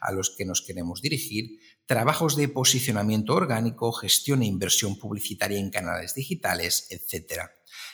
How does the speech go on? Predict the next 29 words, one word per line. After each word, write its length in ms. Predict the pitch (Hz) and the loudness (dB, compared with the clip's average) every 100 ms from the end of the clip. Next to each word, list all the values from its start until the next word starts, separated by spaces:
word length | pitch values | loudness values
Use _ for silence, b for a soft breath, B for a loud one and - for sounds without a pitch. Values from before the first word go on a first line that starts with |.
| B | B
Y 80 | 165 | 0
en 80 | 180 | 2
tercer 240 | 175 185 | 2 2
lugar, 340 | 165 147 151 | 4 6 4
también 280 | 127 117 127 | 4 2 2
encontramos 640 | 165 165 131 120 120 120 - | 2 0 2 2 2 0 2
inversiones 760 | 170 180 147 131 131 110 117 - | 4 4 4 4 4 4 2 2
para 300 | 107 110 147 | 2 2 4
implementar 760 | 147 135 131 135 135 92 - | 4 6 4 4 4 4 2
softwares 600 | - - 120 101 117 131 | 2 2 0 2 2 2
que 120 | - 113 | 2 0
permitan 640 | 107 101 98 113 117 B B B B | 0 0 0 2 0 B B B B
la 340 | 117 120 135 | 2 6 8
mejora 480 | 147 143 - 113 113 | 8 6 4 4 4
de 140 | 110 113 | 4 2
la 160 | 120 | 2
captación 640 | 123 123 123 - 101 98 | 0 -4 -4 -4 -4 -6
de 100 | 95 | -4
los 260 | 98 104 - | -4 -4 -4
turistas 560 | 98 90 - - 101 120 | -6 -4 -2 0 0 0
internacionales, 840 | 131 - 127 - 98 90 98 - | 2 2 2 -2 -4 -4 -2 -4
como 320 | - 107 95 | 0 0 0
son, 260 | - 104 101 | 0 -2 -2
por 160 | 113 | -4
ejemplo, 460 | 104 - 90 92 92 | -2 -6 -8 -6 -2
los 400 | 95 92 92 - | 0 0 0 -2
C 280 | - 95 92 | 0 0 0
R 340 | 90 87 85 | 0 -2 -2
M. 320 | - - - | -2 -6 -14